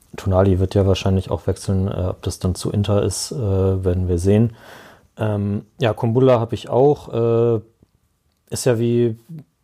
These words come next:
wie alle bei, bei Hellas so ein bisschen von, äh, von null auf zweihundert gegangen diese Saison. Ähm, aber von, von all denen, von den Amrabats und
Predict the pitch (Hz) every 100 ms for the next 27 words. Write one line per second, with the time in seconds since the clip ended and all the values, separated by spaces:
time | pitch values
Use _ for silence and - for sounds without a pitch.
0 | _ 127 123 117 147 131 123 120 120 117
1 | 113 113 123 127 - 117 113 107 - 120
2 | - 110 110 110 - 107 104 107 98 _
3 | - 107 107 127 - 110 107 - - _
4 | _ _ - - 113 107 123 139 135 -
5 | 120 123 131 123 123 123 120 117 123 135
6 | - - - - - _ _ - 110 107
7 | 104 104 101 - _ _ _ _ _ _
8 | _ - 104 107 107 107 107 101 _ _
9 | _ - 113 104 98 113 - 113 110 110
10 | 120 127 123 117 123 107 107 104 - 117
11 | 113 113 107 107 - 107 101